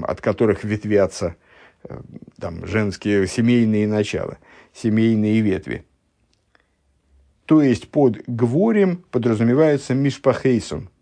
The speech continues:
Под гворем, под мужчинами подразумевается начало, семейные начала, семейные группы.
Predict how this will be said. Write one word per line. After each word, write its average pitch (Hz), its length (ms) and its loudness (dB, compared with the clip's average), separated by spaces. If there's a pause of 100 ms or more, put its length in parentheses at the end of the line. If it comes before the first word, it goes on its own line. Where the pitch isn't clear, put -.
(300)
Под 123 340 0
гворем, 127 800 2 (140)
под 98 260 0
мужчинами 123 600 -2
подразумевается 104 800 -2
начало, 110 540 0
семейные 139 580 0
начала, 120 460 -2
семейные 131 500 -2
группы. 110 420 -6